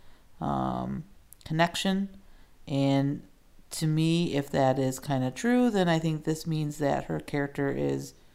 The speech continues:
pretty important, and I feel like she would be the one that will find something that will set the events of the High Republic in motion.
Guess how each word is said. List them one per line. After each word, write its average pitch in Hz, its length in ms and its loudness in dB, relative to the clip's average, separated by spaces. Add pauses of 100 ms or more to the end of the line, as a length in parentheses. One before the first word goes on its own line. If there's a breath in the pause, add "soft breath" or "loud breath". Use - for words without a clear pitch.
(460 soft breath)
pretty 247 260 4
important, 185 540 6
and 147 200 2
I 143 100 4
feel 143 240 0
like 139 240 4
she - 220 -4
would 147 280 2
be 156 220 0
the 147 100 0
one 143 260 2
that 139 140 0
will 139 140 0
find 143 320 0
something 139 320 -2
that 139 160 0
will 143 120 0
set - 440 0 (560 soft breath)
the 139 100 2
events 143 640 2
of 160 220 4
the 143 60 2
High 139 120 4
Republic 131 520 10
in 143 100 -2
motion. 151 460 4